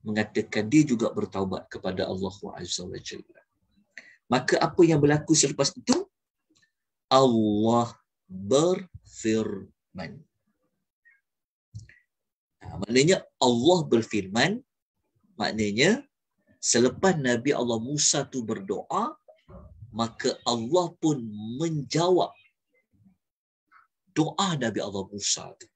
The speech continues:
Lepas tu dekat ayat tu kita jumpa perkataan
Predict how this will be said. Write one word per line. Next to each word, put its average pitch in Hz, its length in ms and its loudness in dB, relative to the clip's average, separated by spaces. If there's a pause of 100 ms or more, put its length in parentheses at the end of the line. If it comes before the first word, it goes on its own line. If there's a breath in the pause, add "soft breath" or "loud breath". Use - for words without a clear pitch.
(1040)
Lepas 113 240 0
tu 151 80 6
dekat - 240 0
ayat 143 320 4
tu - 80 -4
kita 113 320 -2
jumpa 135 400 2
perkataan 107 640 -2